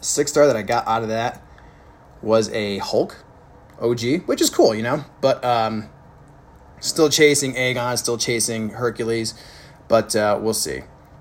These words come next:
Who knows? But like I said, the Cavalier Monthly, the side event quest, real good, real easy. I, I like it when they create a, a side event that is, um, pretty just straightforward. Obviously, with this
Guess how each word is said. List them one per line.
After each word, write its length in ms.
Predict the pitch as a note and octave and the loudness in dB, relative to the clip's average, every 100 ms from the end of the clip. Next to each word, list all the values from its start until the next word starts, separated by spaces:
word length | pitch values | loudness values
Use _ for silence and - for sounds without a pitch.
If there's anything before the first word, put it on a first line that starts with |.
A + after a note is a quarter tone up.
| - - | -16 -6
Who 140 | A2 | -4
knows? 200 | F2+ D#2 | -2 -4
But 120 | C3 | 2
like 180 | D#3 E3 | 4 4
I 60 | C#3+ | 2
said, 140 | G#2 | 0
the 40 | |
Cavalier 540 | G#2+ E3+ E3 D#3 D#3 C#3+ | -2 2 2 4 4 4
Monthly, 540 | C3+ B2+ B2+ B2 A2+ - - - | 0 -2 -2 -2 -4 -10 -20 -12
the 60 | - | -4
side 300 | - C3 C3 | 2 4 4
event 240 | B2 A#2+ | 2 -2
quest, 460 | G2+ A2+ A2+ - - - - - | 0 2 2 -2 -12 -20 -20 -12
real 300 | - G#3+ A#3 | 0 6 6
good, 420 | D#3 D#3 D3 C#3 A#2+ | 6 4 4 2 -2
real 260 | D3 F#3+ | 4 4
easy. 400 | C#3+ C3 B2+ B2+ | 4 0 0 -2
I, 220 | A2 B2 C#3 | 0 2 2
I 20 | |
like 200 | D#3+ F3 | 2 2
it 60 | D#3+ | 0
when 140 | C#3+ | 0
they 100 | B2+ | -2
create 420 | - B2 B2+ B2 | -4 -2 0 0
a, 240 | A#2+ A2+ A2+ | -2 -4 -2
a 40 | |
side 180 | B2+ A#2+ | 0 0
event 340 | A#2 A2+ A2 | 0 -4 -4
that 140 | A#2 A2+ | -4 -2
is, 240 | G#2 - | -4 -2
um, 440 | G#2 G2+ G2 F#2 - - - - | -2 -2 -4 -6 -14 -20 -20 -6
pretty 500 | F3+ F3+ E3 C3+ G#2 - | 0 2 2 0 -2 -4
just 360 | A2+ - - | -2 -2 -4
straightforward. 640 | - B2+ A2 A2+ G2+ F#2 F2+ - - - | -4 -4 -4 -4 -4 -4 -6 -16 -20 -2
Obviously, 360 | B2 C3+ C3 C3 | 2 2 2 0
with 140 | A#2+ | -2
this 380 | A#2 - - | -2 -2 -4